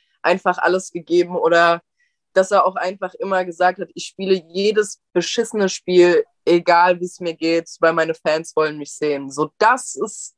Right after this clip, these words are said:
das ist so ein Ding, da gebe ich dem zu hundert Prozent recht. So, es gab eine Situation zwischen einem Fan und Curry letzte Season, wo, ähm, er auf der Bank saß und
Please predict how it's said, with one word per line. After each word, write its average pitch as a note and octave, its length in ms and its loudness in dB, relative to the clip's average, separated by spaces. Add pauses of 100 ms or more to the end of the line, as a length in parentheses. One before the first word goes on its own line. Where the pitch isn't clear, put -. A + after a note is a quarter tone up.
das G3+ 220 2
ist G#3 120 -12
so F#3 100 0
ein F3+ 120 -6
Ding, F#3+ 360 -2
da D#3+ 100 2
gebe E3+ 220 -4
ich - 80 -10
dem G3+ 160 -4
zu F#3 100 -6
hundert F#3+ 300 0
Prozent F#3 360 -4
recht. A3 280 -4
So, D3 240 0 (1160)
es - 160 -6
gab G3+ 200 2
eine G#3 80 0
Situation G3 580 2
zwischen G3 320 -6
einem F#3+ 140 -2
Fan G3 400 2
und F3+ 180 -4
Curry G#3 460 2
letzte F#3+ 360 -2
Season, G3 600 -4
wo, F3 320 6
ähm, E3 500 0
er E3 80 2
auf F3 100 0
der F3+ 120 -2
Bank F3+ 260 0
saß E3+ 460 -4
und E3+ 240 -16